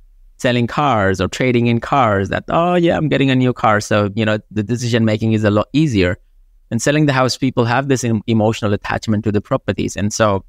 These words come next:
you know, there is massive three to four months of holding costs attached to it because you might sell it in three months and then the settlement for two months. And so you're almost looking at five months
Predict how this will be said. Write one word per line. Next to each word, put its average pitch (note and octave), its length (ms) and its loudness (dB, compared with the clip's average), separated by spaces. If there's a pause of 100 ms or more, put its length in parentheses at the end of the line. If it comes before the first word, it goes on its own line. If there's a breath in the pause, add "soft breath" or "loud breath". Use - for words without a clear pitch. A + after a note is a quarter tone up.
(500)
you A#2 80 -4
know, A#2 100 2
there A2+ 160 4
is A2 120 0
massive A2+ 600 0
three A#2 200 2
to G#2+ 100 -4
four A2 200 2
months G#2+ 220 2
of G2+ 180 -6
holding A#2+ 260 0
costs - 240 -4
attached B2 380 -2
to G2+ 60 2
it G2+ 120 -2
because A2 320 -2 (300)
you B2 80 -2
might D3+ 160 2
sell C#3+ 180 0
it C#3+ 140 0
in C#3 100 2
three C3 200 2
months B2 240 0
and A2+ 120 0
then A2+ 120 0
the A2 60 0
settlement A#2+ 380 -2
for A2+ 140 -2
two - 180 -2
months. G#2+ 300 0
And G#2 140 -2
so G2+ 320 0
you're F#2 120 0
almost A2+ 320 2
looking G#2+ 240 0
at G2+ 140 -4
five G#2 220 2
months G#2 380 -4